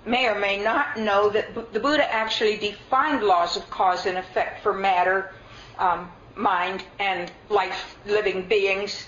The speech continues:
uh, long before our science has even thought of, of doing so. And the law of karma is another of his laws of cause and effect that govern all of conditioned reality. And karma works just like these others.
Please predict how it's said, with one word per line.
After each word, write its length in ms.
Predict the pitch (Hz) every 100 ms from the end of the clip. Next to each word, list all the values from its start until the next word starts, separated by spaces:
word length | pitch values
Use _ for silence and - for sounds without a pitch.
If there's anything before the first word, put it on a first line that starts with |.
| - - -
uh, 160 | 208 214
long 260 | 226 220
before 340 | 214 214 226 196
our 120 | 190
science 480 | - 220 208 196 202
has 160 | 175
even 240 | 180 180 180
thought 260 | 190 175
of, 140 | 175 - -
of 320 | 185 165 -
doing 340 | 226 208 165
so. 420 | 170 - 151 147 - - - - - - - - -
And 340 | 220 196 190
the 60 | 196
law 260 | 190 185 180
of 80 |
karma 340 | - 240 208 196
is 200 | 180 214
another 440 | 214 254 277 180
of 200 | - 180
his 260 | 170 185 196
laws 320 | 175 175 175
of 140 | 180
cause 340 | - 208 175 180
and 100 | 170
effect 460 | 170 - 175 -
that 180 | 190 -
govern 440 | 208 196 185 180 - 196
all 260 | 196 190
of 220 | 175 -
conditioned 640 | - 190 180 175 - 175 160 - - - -
reality. 760 | 190 180 202 220 160 - 160 - - - - - - - - - - -
And 180 | 269 262
karma 360 | 262 269 277
works 260 | 277 - -
just 240 | 240 233
like 260 | 247 240 240
these 240 | 262 233
others. 500 | 269 254 151 - -